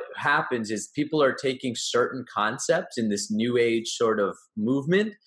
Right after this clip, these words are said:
and they are only highlighting certain aspects of it. Like, people love the law of attraction,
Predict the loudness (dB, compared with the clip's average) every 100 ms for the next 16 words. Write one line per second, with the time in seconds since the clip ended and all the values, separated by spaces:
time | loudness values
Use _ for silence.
0 | -20 -20 _ 0 2 4 2 2 6 6
1 | 6 4 2 2 2 -2 0 2 4 4
2 | 4 4 2 -2 0 0 0 -2 -2 -2
3 | -2 -4 -4 -2 -2 -2 0 0 0 0
4 | 2 4 4 4 6 6 6 2 0 4
5 | 4 4 0 2 2 2 -2 -8